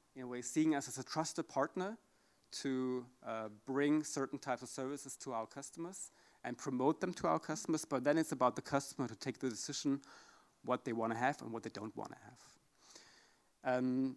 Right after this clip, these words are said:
and as we are open to always expand our ecosystem, um, I'm around and open to talk. If you have some,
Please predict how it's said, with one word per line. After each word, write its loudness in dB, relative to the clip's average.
and 4
as 2
we 4
are 4
open 2
to 0
always 6
expand 2
our 0
ecosystem, -8
um, 10
I'm 8
around 8
and 0
open 0
to -6
talk. 2
If -2
you 4
have 0
some, 0